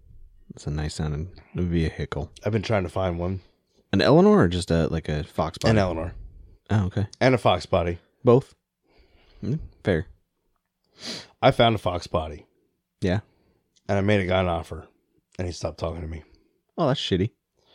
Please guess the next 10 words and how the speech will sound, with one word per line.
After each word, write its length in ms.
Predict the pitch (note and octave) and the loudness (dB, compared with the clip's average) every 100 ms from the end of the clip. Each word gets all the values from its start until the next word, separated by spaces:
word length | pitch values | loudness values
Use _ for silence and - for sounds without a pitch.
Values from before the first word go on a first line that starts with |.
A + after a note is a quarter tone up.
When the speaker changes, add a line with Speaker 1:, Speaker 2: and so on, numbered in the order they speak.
| _ _ _ _ _ _ _ _ | _ _ _ _ _ _ _ _
Speaker 1:
He 80 | G#2+ | 0
must 100 | F#2+ | 4
Speaker 2:
I 40 | |
Speaker 1:
have 80 | D3 | 6
sold 200 | G#2 G2+ | 6 6
Speaker 2:
lowballed 180 | F#2+ F2+ | 4 4
Speaker 1:
it. 20 | |
Speaker 2:
him. 120 | F#2+ - _ _ _ _ | -2 -6 _ _ _ _
Speaker 1:
Oh, 120 | D#2+ D2+ | -4 -2
okay. 220 | D#2 D2 | -4 -6